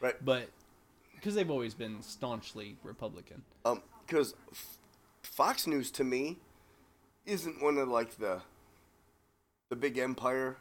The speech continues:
Speaker 1: of newscast.
Speaker 2: Right.
Speaker 1: They're, they're later down. Fox is not one of the original.
Speaker 2: Right.
Speaker 1: You know, you had A B C, C B S, and, or N B C, C B S, and A B C.
Speaker 2: Mm-hmm.
Speaker 1: Were your three,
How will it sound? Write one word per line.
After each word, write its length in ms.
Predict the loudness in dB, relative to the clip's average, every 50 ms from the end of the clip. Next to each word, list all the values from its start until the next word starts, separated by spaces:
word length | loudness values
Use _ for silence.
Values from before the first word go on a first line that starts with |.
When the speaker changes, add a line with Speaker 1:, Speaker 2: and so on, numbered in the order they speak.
| -18 -20 -20 -20 -10 -4
Speaker 1:
of 220 | -2 -2 -2 -2 -6 -10 -6
newscast. 680 | -2 -2 0 0 -2 -2 0 0 2 0 0 -2 -8 -18 -20 -20 -14 -8
Speaker 2:
Right. 240 | -4 -2 -2 -2 -2 -6 -4
Speaker 1:
They're, 220 | 0 2 2 2 0 0 0
they're 160 | 2 2 4
later 420 | 4 4 4 2 2 0 -6 -10 -12 -18 -20 -20 -10 -2
down. 300 | 2 2 4 4 2 0 -6 -4
Fox 380 | 2 4 6 6 6 4 -2 -6
is 200 | -8 -8 -8 -8 -4
not 280 | -2 -2 -2 -2 -2
one 200 | -2 -2 -2 -2
of 80 | -2 -4
the 100 | -4 -4 -2
original. 680 | -2 -4 -2 -4 -4 -4 -4 -6 -10 -10 -12 -14 -16 -18 -20 -16 -6
Speaker 2:
Right. 220 | -2 0 0 0 -2 -6 -4
Speaker 1:
You 100 | 0 2
know, 80 | 2 2
you 160 | 2 0 0
had 140 | 0 -2 -2
A 120 | -2 -2 0
B 120 | 0 -2
C, 280 | -4 -2 -2 -2 -2 -4
C 220 | -4 -4 -4 -4 -2
B 160 | 0 2 4
S, 240 | 4 2 2 0 -6
and, 160 | -8 -8 -10 -12 -18 -20 -20 -20 -20 -20 -20 _ _ _ _ _ _ _ _ -10 -10 -10 -10 -6 -4
or 220 | -4 -4 -4 -6 -10 -16 -20 -20 -20 -20 -20 -20 -14 _ -4
N 100 | -4 -2
B 140 | -2 -2 -4
C, 340 | -4 -4 -4 -2 -2 -4 -4
C 200 | -8 -8 -8 -8
B 220 | -4 -2 0 0
S, 320 | 2 0 0 -2 -8 -14 -16 -16 -10 -6
and 100 | -2 -2
A 60 | -2
B 140 | -2 -2 -6
C. 180 | -8 -8 -12 -14 -16 -12 -6 -4
Speaker 2:
Mm-hmm. 240 | -2 -2 -2 -4 -6 -8 -14 -20 -20 -20 -14 -6
Speaker 1:
Were 140 | -2 0 0
your 160 | 0 0 -4
three, 380 | -6 -6 -4 -2 0 0 0